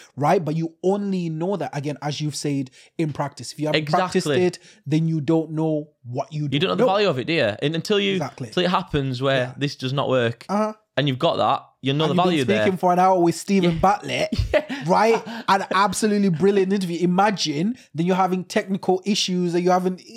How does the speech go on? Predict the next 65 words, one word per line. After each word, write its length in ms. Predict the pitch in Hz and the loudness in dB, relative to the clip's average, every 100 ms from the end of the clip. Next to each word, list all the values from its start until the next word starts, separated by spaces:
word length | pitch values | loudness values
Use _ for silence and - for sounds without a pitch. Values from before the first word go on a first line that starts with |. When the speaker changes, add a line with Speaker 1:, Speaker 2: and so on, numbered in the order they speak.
| 220 | -12
Speaker 1:
'cause 160 | 262 233 | -10 -10
it's 180 | 233 - | -12 -14
kinda 240 | - 247 226 | -16 -14 -8
like, 220 | 220 190 | -8 -10
man, 160 | 208 226 | -14 -16
it's 120 | - | -14
embarrassing, 540 | 240 254 262 254 156 | -12 -10 -12 -8 -8
right? 280 | 135 269 247 | -2 -2 0
Speaker 2:
It 80 | 196 | 0
is, 320 | 170 262 - | 0 0 0
it 60 | 349 | -2
is, 260 | 202 302 - | 0 -2 -2
it 140 | 240 | -2
is, 120 | 269 | -2
it's 120 | 208 | -4
hard, 280 | 208 226 214 | -2 0 -2
it's 100 | 160 | -2
hard. 240 | - 220 139 | -2 -2 -2
But 120 | 160 | -2
no, 120 | 190 | 0
I'm, 220 | 180 147 165 | 0 -2 -4
Speaker 1:
Yes, 260 | 170 160 | -2 -2
Speaker 2:
I'm 80 | 151 | 0
with 120 | 180 | 2
you 60 | 170 | 2
Speaker 1:
yeah. 40 | 165 | 0
Speaker 2:
hundred 160 | 170 | -2
percent. 240 | 165 127 - | -2 -2 -2
It's 180 | 135 | -4
the, 260 | 151 156 151 | -2 0 0
um, 260 | 151 143 127 - _ _ _ | 0 -2 -6 -14 _ _ _
the 80 | 131 | -2
best 260 | 180 185 | 0 0
way 100 | 175 | 0
I 220 | 160 160 165 | 2 2 0
think 220 | 143 120 | -4 -6
to 120 | 123 | -4
learn 220 | 110 104 | -2 -2
is 100 | 107 | -4
just 140 | 117 131 | -6 -6
Speaker 1:
Yeah. 100 | 131 | 0
Speaker 2:
go 140 | 120 | 0
out 100 | 123 | 2
there 100 | 113 | 0
and 120 | 110 | -2
do 140 | 107 104 | -4 -4
it. 140 | 101 | -4
No 80 | 123 | -4
excuses. 640 | 131 123 117 110 - 107 101 | -4 -6 -10 -8 -8 -8 -6
Speaker 1:
Absolutely. 520 | 143 - 135 123 117 | -8 -8 -8 -10 -4
Speaker 2:
And 360 | 117 113 110 - - | -4 -4 -8 -14 -12
life 380 | 117 135 139 127 | -4 -2 -2 -6
will 100 | 123 | -10
teach 360 | - 110 - | -8 -10 -10
you. 140 | 98 95 | -12 -10
Yourself 400 | - - 226 233 | -8 -4 -2 -2
will 60 | 185 | -6
Speaker 1:
Yes. 80 | - | -4
Speaker 2:
teach 260 | 120 - | -6 -6
you. 100 | 90 131 | -12 -12
Speaker 1:
Yes. 360 | 117 - - - | -16 -18 -18 -14
But 100 | 151 | -4
Sam, 280 | - 190 151 | 0 0 2
listen, 360 | 190 180 120 104 - _ - | 0 -2 -8 -12 -20 _ -6
we've 280 | 151 147 | -4 -4